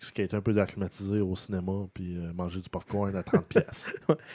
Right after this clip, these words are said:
Speaker 2: Wow, quelle belle expérience.
Speaker 1: Mais en fait, euh, quand même, euh, quand même fait notable, là, c'est coproduit par Roy Lee, le producteur de The Departed, qui est un excellent film,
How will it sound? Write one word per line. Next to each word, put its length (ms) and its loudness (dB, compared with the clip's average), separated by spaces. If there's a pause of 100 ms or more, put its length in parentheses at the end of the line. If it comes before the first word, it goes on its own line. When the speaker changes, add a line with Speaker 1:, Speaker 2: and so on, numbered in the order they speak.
(200)
Speaker 2:
Wow, 600 4
quelle 160 10
belle 200 10
expérience. 440 8
Speaker 1:
Mais 80 12
en 100 6
fait, 300 10
euh, 120 4
quand 140 6
même, 300 4
euh, 180 6
quand 100 4
même 200 4
fait 120 6
notable, 440 4
là, 80 6
c'est 140 -2
coproduit 680 8
par 240 8
Roy 380 12
Lee, 280 6
le 100 2
producteur 440 4
de 100 6
The 140 6
Departed, 600 6
qui 120 -12
est 80 -2
un 80 -2
excellent 340 0
film, 220 2